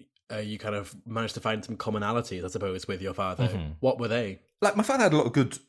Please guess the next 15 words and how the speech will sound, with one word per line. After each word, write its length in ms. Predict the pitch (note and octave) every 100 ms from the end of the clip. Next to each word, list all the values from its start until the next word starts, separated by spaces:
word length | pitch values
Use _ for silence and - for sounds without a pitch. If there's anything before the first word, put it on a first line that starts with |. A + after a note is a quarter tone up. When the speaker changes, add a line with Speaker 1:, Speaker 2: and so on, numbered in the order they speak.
| -
Speaker 2:
aspects. 480 | A#2+ - G2+ - -
He 80 |
was 240 | G#2 G2+ -
sort 180 | - A2
of 80 | G2
generous. 640 | F#2+ A2 G#2+ G2+ - - -
He 80 | G#2+
was 120 | G2
intelligent. 600 | F#2+ A2 G2+ F#2+ F#2+ -
He 80 | A2
was 100 | A2+
a 60 | G#2
doctor 460 | C#3+ C3 - E2+ -
and 180 | G2 G2
a, 160 | F#2